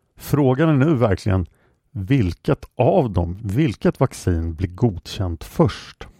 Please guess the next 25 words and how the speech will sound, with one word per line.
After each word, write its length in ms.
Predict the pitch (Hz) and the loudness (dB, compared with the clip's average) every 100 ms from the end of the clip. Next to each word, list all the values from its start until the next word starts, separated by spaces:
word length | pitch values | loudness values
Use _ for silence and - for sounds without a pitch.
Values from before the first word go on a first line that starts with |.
| _ _ _ - | _ _ _ -8
Därför 320 | 117 139 160 | -2 0 0
tänker 280 | 165 156 151 | 2 2 2
jag 60 | |
nu 160 | 110 107 | 2 0
gå 180 | 101 101 | 0 0
igenom 520 | 101 127 131 127 110 | 2 2 2 2 2
de 140 | 107 - | 0 -2
tio 460 | - 175 135 135 143 | -2 0 2 2 2
ledande 540 | 139 131 98 95 95 | 2 2 2 2 2
vaccinen 680 | 90 - - 98 104 117 135 - | 0 -2 0 2 2 2 0 -2
idag 520 | 117 87 98 95 113 - _ | -2 0 2 2 0 -4 _
den 140 | 101 | -2
sjunde 460 | - - 110 90 90 | -2 -2 0 0 0
november 480 | 90 92 107 98 90 | 0 0 0 0 -2
tjugohundratjugo. 840 | - 95 85 82 - 123 101 95 - _ _ _ _ _ _ | -2 -2 -2 -4 -2 0 0 -4 -8 _ _ _ _ _ _
Jag 100 | - | -4
spelar 320 | - 98 87 90 | -2 0 2 2
in 200 | 113 98 | 2 4
dagen 320 | 95 95 98 | 2 2 2
innan, 400 | 95 101 120 135 _ _ _ _ | 2 2 0 -2 _ _ _ _
men 320 | 110 101 98 | 2 2 2
den 140 | 101 95 | -2 -2
sjunde 280 | 104 92 | 0 2
är 40 | 101 | 4
lördag, 540 | 101 123 104 90 98 | 4 4 2 0 -4